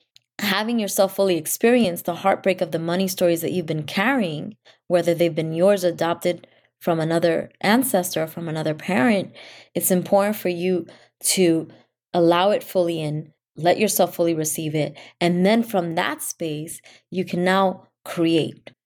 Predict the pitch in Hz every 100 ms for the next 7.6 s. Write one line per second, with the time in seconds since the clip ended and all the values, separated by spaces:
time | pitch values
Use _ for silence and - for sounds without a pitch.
0 | _ 147 170 151 170 170 185 180 - 170
1 | 160 160 - - 160 151 147 165 160 156
2 | 143 147 - - 180 165 156 151 139 -
3 | 160 160 156 156 147 147 160 151 170 -
4 | 170 160 - 165 180 196 - 156 160 160
5 | - 160 156 151 151 147 135 - - -
6 | - - 156 160 220 208 185 240 220 160
7 | 156 139 113 85 -